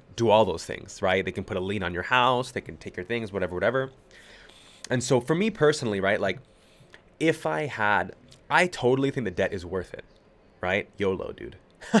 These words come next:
But it's like, um, I was ready to be paying it.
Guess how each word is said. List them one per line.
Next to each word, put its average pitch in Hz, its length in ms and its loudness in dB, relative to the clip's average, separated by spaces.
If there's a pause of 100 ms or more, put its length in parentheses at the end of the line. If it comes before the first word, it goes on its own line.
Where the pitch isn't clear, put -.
(920)
But 127 260 4
it's 135 180 2
like, 131 220 6
um, 98 300 0 (1040)
I 147 160 4
was 156 220 2
ready 120 340 4
to 110 300 -6
be 101 140 -6
paying 135 560 -4
it. 62 160 -12